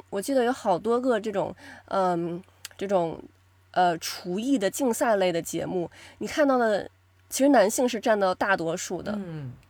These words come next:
Speaker 2: 对。
Speaker 1: 嗯，所以我觉得她作为一个女性，就是在这个，呃，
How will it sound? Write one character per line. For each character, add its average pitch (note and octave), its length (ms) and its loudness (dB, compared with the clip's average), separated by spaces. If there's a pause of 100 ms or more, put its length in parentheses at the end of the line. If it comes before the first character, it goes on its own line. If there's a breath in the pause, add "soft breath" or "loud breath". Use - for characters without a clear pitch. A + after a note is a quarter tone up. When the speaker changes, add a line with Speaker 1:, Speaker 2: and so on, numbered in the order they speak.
(140)
Speaker 2:
对。 D#3+ 240 -10 (640 soft breath)
Speaker 1:
嗯， G3+ 400 0
所 C4 160 4
以 D4 80 8
我 B3 160 6
觉 G#3+ 120 0
得 B3 140 4
她 C4+ 280 -2
作 C#4 100 2
为 B3+ 140 6
一 - 20 2
个 C#4 80 4
女 B3 180 2
性， G3+ 300 -2 (260 loud breath)
就 A#3 160 2
是 A3 60 4
在 A#3 320 2
这 A#3+ 220 0
个， F#3+ 500 2
呃， F#3+ 340 2